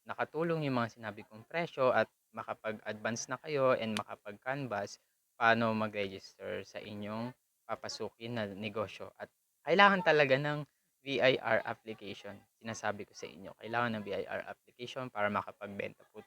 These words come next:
tayo online. Kasi dati nakakapagbenta naman kami sa Shopee kahit walang V I R. Ngayon kasi, syempre, alam nyo naman yung V I R, lahat na lang gustong kitain at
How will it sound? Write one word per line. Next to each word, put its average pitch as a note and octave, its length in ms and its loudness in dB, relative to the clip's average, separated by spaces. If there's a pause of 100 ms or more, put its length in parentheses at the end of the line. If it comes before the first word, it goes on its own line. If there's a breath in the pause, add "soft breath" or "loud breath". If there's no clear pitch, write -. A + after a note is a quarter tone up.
tayo A#2 400 0 (400)
online. G2 480 0
Kasi F3 240 0
dati D#3+ 400 2
nakakapagbenta A#2+ 720 0
naman A2+ 240 -2
kami G#2+ 160 -8
sa - 160 -16
Shopee G#2 320 -4
kahit G#2+ 400 -6
walang B2 320 -4 (480)
V A2+ 80 -2
I G#2+ 240 2
R. G2+ 160 -4
Ngayon C3+ 240 2
kasi, C#3+ 320 2
syempre, A#2+ 720 -2
alam A#2+ 240 0
nyo C3+ 160 0
naman C3 160 0
yung B2 80 0
V A#2 160 -4
I - 160 0
R, G#2 320 2 (400)
lahat G#2+ 240 -2
na A2+ 80 -2
lang G#2+ 160 0
gustong G#2+ 400 -8
kitain G#2 720 -2 (480)
at A2 240 8